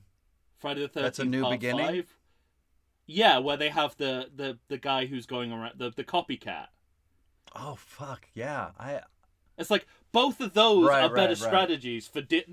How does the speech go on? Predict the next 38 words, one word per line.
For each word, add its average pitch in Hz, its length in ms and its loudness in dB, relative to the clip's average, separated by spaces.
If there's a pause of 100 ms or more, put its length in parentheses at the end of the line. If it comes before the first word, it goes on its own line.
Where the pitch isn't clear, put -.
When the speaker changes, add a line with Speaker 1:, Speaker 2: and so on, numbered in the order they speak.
(200)
Speaker 1:
not 247 180 2
to 294 80 -2
say 226 220 2
they're, 202 260 4
yeah, 151 120 0
they're 131 240 2
imperfect 175 540 2
films. 160 340 2
Speaker 2:
Yeah, 160 180 4
sure. - 300 -6 (160)
Speaker 1:
One 156 460 2 (100)
more 175 340 2
imperfect 165 460 -2
than 151 100 -6
the 160 140 -4
other. 113 300 -2 (360)
But, 151 260 0
Speaker 2:
<laughs> 165 220 4
Look 151 140 -2
Speaker 1:
you 180 100 4
Speaker 2:
at 165 140 2
Speaker 1:
know. 147 60 -4
Speaker 2:
you 131 60 -4
still. 135 640 -4
<laughs> - 760 -12
You 170 160 -4
got 135 300 -2
your 131 100 -6
agenda. 98 600 -8 (1000)
Speaker 1:
No, 233 400 2
what, 208 240 0
but, - 340 -2
Speaker 2:
<laughs> 190 40 -2
Speaker 1:
<laughs> - 80 0
yeah, 160 220 6
so 156 180 -2 (100)
always, 160 360 0
always. 127 320 -6